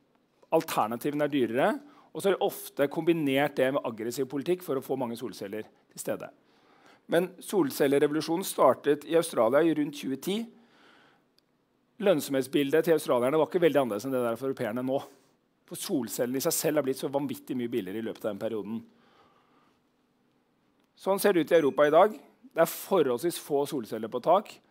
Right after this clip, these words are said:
Dette kommer til å vokse veldig, veldig kraftig. Og det gjør det. I Otovo så bygger vi rundt en og en halv megawatt med solceller hver uke nå,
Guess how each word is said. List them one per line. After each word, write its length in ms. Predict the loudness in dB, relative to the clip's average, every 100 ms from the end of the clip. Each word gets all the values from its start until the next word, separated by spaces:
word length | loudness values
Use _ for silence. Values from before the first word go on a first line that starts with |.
| -14
Dette 180 | -8 -4
kommer 220 | -2 0
til 80 | -2
å 20 |
vokse 240 | -4 -4
veldig, 400 | 0 0 0 -2
veldig 160 | -2 -2
kraftig. 320 | -4 -4 -10 -12 _ _ _ _ _ _ _ _ _ _ _ -4
Og 140 | 0
det 100 | 2
gjør 160 | 2 2
det. 180 | 0 -2 -6 _ _ -4
I 140 | 0
Otovo 380 | 0 2 2 2
så 80 | 2
bygger 400 | 2 0 0 -2
vi 100 | 2 2 2
rundt 240 | 0 -4 -2
en 220 | -2 0
og 60 | 0
en 40 |
halv 140 | 2 2
megawatt 500 | 0 -2 0 -2 -2
med 100 | -6 -6
solceller 540 | -8 -6 -2 -2 0
hver 220 | -2 -4 -6
uke 220 | -8 -10 -10 _ _ _ _ _
nå, 120 | -10